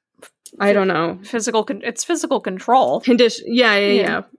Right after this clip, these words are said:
Speaker 2: There's no s-, and someone said, you know, people had a hard time with this because of how they were brought up. You know, you live in one of those controversial sitting households.
Speaker 1: Yeah. <laughs> Exactly. Um, so there's no relationships or sex unless you are assigned a twin flame by Amy,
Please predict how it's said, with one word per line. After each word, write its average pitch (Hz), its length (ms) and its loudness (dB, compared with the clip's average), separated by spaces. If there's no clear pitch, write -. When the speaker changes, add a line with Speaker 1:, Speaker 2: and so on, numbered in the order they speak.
Speaker 2:
There's 233 380 2
no 240 140 4
s-, 240 160 0
and 240 400 2
someone 285 300 2
said, 247 260 2
you 233 120 0
know, 208 160 0
people 254 280 0
had 233 100 4
a 185 60 -2
hard 202 240 2
time 214 240 2
with 208 140 -4
this 214 180 0
because 208 320 -2
of 185 80 -4
how 214 120 2
they 208 140 0
were 190 140 0
brought 190 260 4
up. 202 320 4
You 269 120 2
know, 160 220 2
you 214 200 -4
live 208 160 0
in 208 100 -2
one 190 140 0
of 190 60 0
those - 180 0
controversial 185 640 0
sitting 185 340 0
households. 175 720 -4
Speaker 1:
Yeah. - 200 0
<laughs> 247 140 4
Exactly. 185 520 0
Um, 208 480 4
so 233 140 2
there's 240 200 2
no 254 160 6
relationships 294 680 2
or 202 80 2
sex 196 400 0
unless 190 360 -2
you 196 120 2
are 180 240 4
assigned 196 420 2
a - 40 -4
twin 214 280 2
flame 175 340 0
by 170 120 2
Amy, 180 440 0